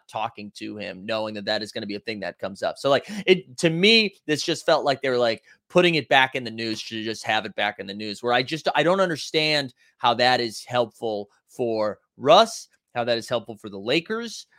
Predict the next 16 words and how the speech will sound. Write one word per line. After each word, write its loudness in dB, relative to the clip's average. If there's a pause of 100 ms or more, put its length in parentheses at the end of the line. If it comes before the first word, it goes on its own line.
(160)
how -6
that 0
is -6 (180)
helpful -2
even -6
for -6
the -4
trade 0
value 2
of -10
Russ. -2
Like, 0 (420)
so -2
I 6
don't 0
know. -4